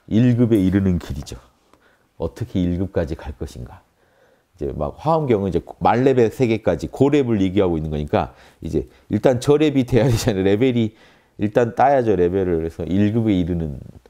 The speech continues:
구 급에서 일 급에 가는 비결. 그래서 저희 지금 학당이 구 급 구 단, 구 급 구 단 책인데 십 단,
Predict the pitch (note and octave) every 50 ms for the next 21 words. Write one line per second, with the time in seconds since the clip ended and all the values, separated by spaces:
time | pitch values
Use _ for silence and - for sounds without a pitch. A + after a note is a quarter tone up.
0 | _ _ _ _ _ _ _ _ _ - - G#2+ G2+ A#2 A#2 A2+ A2+ G2+ A#2+ G2
1 | F2+ F#2 F#2+ F#2 G2 - - F2+ - - - D#2 D2+ D2 C#2 B1+ - - D2 -
2 | - - - - - _ _ - - - - - A2 G#2+ A2+ G#2+ A2+ G#2+ A#2+ C3+
3 | C3 - - B2 A#2+ B2 B2+ B2+ B2+ - - _ _ _ - - A#2+ A2+ C#3 C3+
4 | B2 - - - G#2+ A#2 A#2+ A#2 A#2 A#2 A2+ - - _ _ _ _ _ - -
5 | A2+ A2+ C3 A#2+ B2 - - G2 G#2 A2 A2 A2 - - A#2 G2+ G2 F#2 E2+ D#2
6 | D#2+ F2 G#2 C#3+ - - _ _ _ _ _ _ _ _ _ - - - - -
7 | A#2 G2+ F#2 -